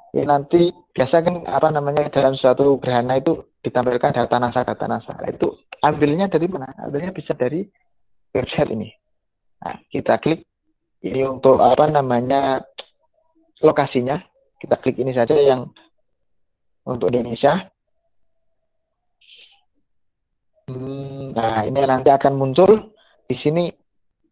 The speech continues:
kota-kotanya. Nah, di sini. Nah,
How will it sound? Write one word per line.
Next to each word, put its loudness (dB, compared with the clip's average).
kota-kotanya. -4
Nah, -16
di -20
sini. -14
Nah, -14